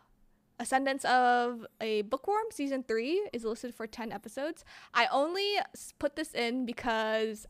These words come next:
I wanted to watch it, but then I did not see good reviews for it, so I took a pause on wanting to watch <laughs> this.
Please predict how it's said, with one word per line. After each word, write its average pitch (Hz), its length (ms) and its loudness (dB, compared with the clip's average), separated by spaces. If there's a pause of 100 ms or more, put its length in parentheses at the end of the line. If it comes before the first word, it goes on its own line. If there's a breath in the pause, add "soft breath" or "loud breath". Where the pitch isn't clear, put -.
(120)
I 214 80 -2
wanted 202 360 -4
to 247 100 -6
watch 196 360 -4
it, 254 300 -2 (1700 soft breath)
but 214 240 2
then 202 540 0 (1040)
I 220 300 0
did 214 200 -2
not 233 220 0
see 240 160 -6
good 208 200 0
reviews 208 440 0
for 254 280 0
it, 262 160 0 (140)
so - 340 -8
I 196 140 -4 (140)
took - 240 -6
a - 40 -8 (360)
pause 208 580 0
on 208 180 -4
wanting 214 360 -4
to - 140 -12
watch 220 500 -2
<laughs> 640 40 12
this. - 420 2